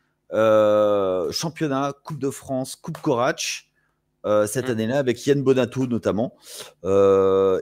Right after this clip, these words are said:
Speaker 1: il a fait beaucoup de, beaucoup de choses. Il a accepté de baisser son salaire pour rester, euh, rester dans l'équipe, co-,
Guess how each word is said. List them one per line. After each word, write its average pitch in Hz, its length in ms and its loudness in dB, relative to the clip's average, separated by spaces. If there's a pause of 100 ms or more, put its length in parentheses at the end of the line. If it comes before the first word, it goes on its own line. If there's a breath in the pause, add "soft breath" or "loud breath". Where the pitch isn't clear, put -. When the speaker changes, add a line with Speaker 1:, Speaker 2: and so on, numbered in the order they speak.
Speaker 1:
il 110 140 0
a 110 60 0
fait 123 180 -8
beaucoup 147 320 -10
de, 135 360 0
beaucoup 123 320 -12
de 127 60 -14
choses. 147 240 -6
Il 101 140 -2
a 101 40 2
accepté 113 380 -4
de 107 60 -10
baisser 113 200 -8
son 123 120 -18
salaire 123 320 -4
pour 104 180 -12
rester, 120 640 0
euh, 104 380 2
rester 113 280 -8
dans 117 80 -2
l'équipe, 117 320 -6
co-, - 180 -8